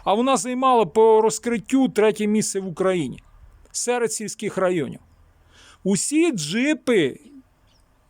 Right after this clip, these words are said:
пане Руслан Запронюк, новенькі, на фронт з ключами хлопцям нашим.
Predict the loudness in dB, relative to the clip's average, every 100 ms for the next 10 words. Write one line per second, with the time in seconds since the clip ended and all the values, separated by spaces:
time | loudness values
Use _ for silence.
0 | _ -2 2 2 0 -2 -2 -2 -2 -4
1 | -2 0 0 -2 0 0 2 2 0 -2
2 | -4 -6 -14 -2 0 0 -2 2 4 4
3 | 2 -6 -14 _ -12 -10 -4 0 0 -2
4 | -2 0 0 -2 -8 -18 -20 -6 0 4
5 | 6 4 0 -8 -4 0 0 -2 -8